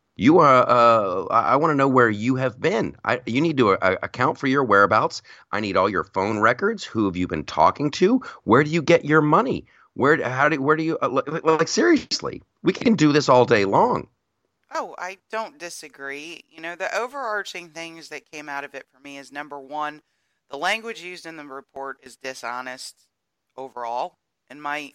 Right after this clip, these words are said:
Speaker 2: in my estimation. Um, just the, the, the absolute certainty with which it states that Vladimir Putin wanted Donald Trump to win and they did things during the election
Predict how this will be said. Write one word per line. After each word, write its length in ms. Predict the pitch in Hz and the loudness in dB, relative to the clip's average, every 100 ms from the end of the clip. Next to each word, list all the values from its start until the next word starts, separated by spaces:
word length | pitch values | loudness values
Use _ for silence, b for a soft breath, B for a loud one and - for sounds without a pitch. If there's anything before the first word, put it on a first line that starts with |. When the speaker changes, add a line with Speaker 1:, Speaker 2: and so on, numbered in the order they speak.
| _ | _
Speaker 2:
in 60 | 139 | -14
my 180 | 147 143 | -10 -10
estimation. 640 | 143 139 143 147 156 151 b b b b _ | -12 -14 -14 -14 -16 -18 b b b b _
Um, 240 | 135 135 131 _ _ | -6 -6 -8 _ _
just 300 | - 208 - | -16 -14 -12
the, 180 | - 175 - | -8 -8 -6
the, 200 | 151 139 - _ | -8 -8 -10 _
the 160 | 151 - | -12 -2
absolute 720 | 175 214 - 208 190 165 _ | 0 -2 -8 -12 -12 -12 _
certainty 600 | - 165 180 175 - 151 | -10 -8 -10 -16 -14 -14
with 260 | 143 143 | -14 -14
which 200 | 156 170 | -16 -16
it 160 | 156 - | -18 -18
states 460 | - 160 151 - | -12 -10 -10 -14
that 180 | - - | -16 -16
Vladimir 500 | 127 160 208 214 196 | -6 -4 -4 -6 -10
Putin 460 | 180 - 175 165 156 | -10 -12 -14 -16 -14
wanted 340 | 139 131 123 | -10 -10 -10
Donald 340 | 127 170 196 185 | -6 -4 -6 -12
Trump 320 | - 175 170 | -10 -10 -10
to 120 | - | -20
win 480 | 135 147 147 143 139 _ _ _ _ | -14 -10 -10 -10 -16 _ _ _ _
and 240 | - 127 123 | -14 -14 -10
they 160 | 160 180 | -8 -8
did 280 | 180 175 - | -8 -10 -10
things 320 | 165 160 147 | -18 -18 -14
during 340 | 151 147 147 | -10 -8 -8
the 120 | 151 143 | -10 -10
election 640 | 135 139 143 - 139 139 | -6 -6 -6 -12 -14 -18